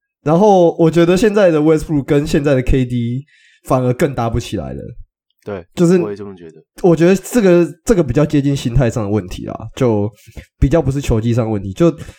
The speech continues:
Speaker 1: 他都跟 LeBron 一起搭，然后还是，还是用一样的打球方式，你能够期望他去跟K D搭配的时候变得比较，变得比较把球权让给别人吗？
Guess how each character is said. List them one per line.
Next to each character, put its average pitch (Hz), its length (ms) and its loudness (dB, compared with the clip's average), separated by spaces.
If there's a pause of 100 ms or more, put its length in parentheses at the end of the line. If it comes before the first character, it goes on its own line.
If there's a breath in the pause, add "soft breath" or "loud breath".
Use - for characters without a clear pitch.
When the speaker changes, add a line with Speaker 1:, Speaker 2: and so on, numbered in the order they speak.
(200 loud breath)
Speaker 1:
他 233 160 4
都 240 140 4
跟 226 140 2
LeBron 170 320 0
一 175 60 -2
起 135 140 -6
搭， 131 240 2
然 123 140 0
后 139 320 2 (140)
还 135 200 2
是， 147 520 0 (760)
还 143 240 2
是 185 140 0
用 180 160 2
一 143 60 -2
样 147 140 2
的 127 60 -6
打 107 160 -2
球 110 100 -2
方 110 220 -4
式， 107 380 -4
你 135 140 0
能 151 120 0
够 185 160 2 (680 soft breath)
期 143 300 2
望 170 160 4
他 151 180 2
去 151 140 -2
跟 143 180 0
K 147 160 0
D 127 120 0
搭 123 160 2
配 127 160 4
的 110 100 0
时 110 180 -4
候 110 320 0 (380 loud breath)
变 147 220 2
得 107 340 0 (140)
比 113 100 0
较， 123 580 2 (1200 soft breath)
变 190 140 2
得 165 100 4
比 120 180 0
较 139 360 4
把 101 260 0
球 117 240 0
权 110 320 -2
让 131 220 0
给 101 160 -6
别 101 160 -4
人 95 220 -2
吗？ 87 160 -10